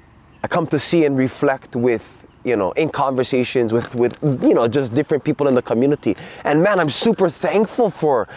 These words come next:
for both of my parents for, you know, oh man, for, like, putting themselves through the ringer to just actually give us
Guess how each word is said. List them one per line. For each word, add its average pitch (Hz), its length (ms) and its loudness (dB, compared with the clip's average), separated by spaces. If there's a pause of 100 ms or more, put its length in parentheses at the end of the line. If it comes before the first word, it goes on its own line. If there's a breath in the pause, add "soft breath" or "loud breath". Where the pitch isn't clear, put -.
(180 loud breath)
for 165 240 0
both 175 300 0
of 175 80 2
my 170 160 2
parents 175 540 2
for, 139 340 2
you 165 80 4
know, 123 400 4 (560 loud breath)
oh 123 440 0
man, 165 720 -2 (420 loud breath)
for, 143 260 0
like, 151 200 0
putting 240 320 2
themselves 165 520 2
through 170 120 2
the 131 120 4
ringer 143 540 4 (120)
to 113 160 0
just 147 460 -4
actually 139 380 -2
give 127 260 0
us - 640 -2